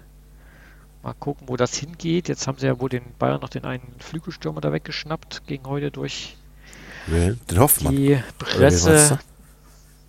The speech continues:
Speaker 2: Wer hat wen
Speaker 1: Nee,
Speaker 2: was
Speaker 1: nee,
Speaker 2: weg-,
Speaker 1: ich weiß
Speaker 2: ach,
Speaker 1: nicht,
Speaker 2: Leverkusen.
Speaker 1: der Jungsche.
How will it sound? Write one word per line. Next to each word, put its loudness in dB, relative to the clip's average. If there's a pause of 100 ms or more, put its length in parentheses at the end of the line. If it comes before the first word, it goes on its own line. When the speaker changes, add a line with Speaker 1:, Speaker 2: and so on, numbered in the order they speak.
(200)
Speaker 2:
Wer 6
hat 2
wen 6
Speaker 1:
Nee, 0
Speaker 2:
was 6
Speaker 1:
nee, 4
Speaker 2:
weg-, 2
Speaker 1:
ich -8
weiß 0
Speaker 2:
ach, 6
Speaker 1:
nicht, 6
Speaker 2:
Leverkusen. 8
Speaker 1:
der -4
Jungsche. -4